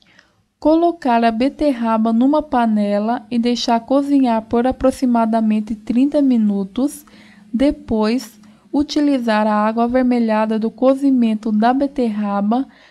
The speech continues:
para passar no cabelo depois de lavado e não enxaguar. A água onde cozinhou a beterraba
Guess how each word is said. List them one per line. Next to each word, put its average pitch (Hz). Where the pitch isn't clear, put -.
para 262
passar 262
no 214
cabelo 233
depois 233
de 269
lavado 214
e 254
não 226
enxaguar. 226
A 240
água 285
onde 285
cozinhou 233
a 226
beterraba 220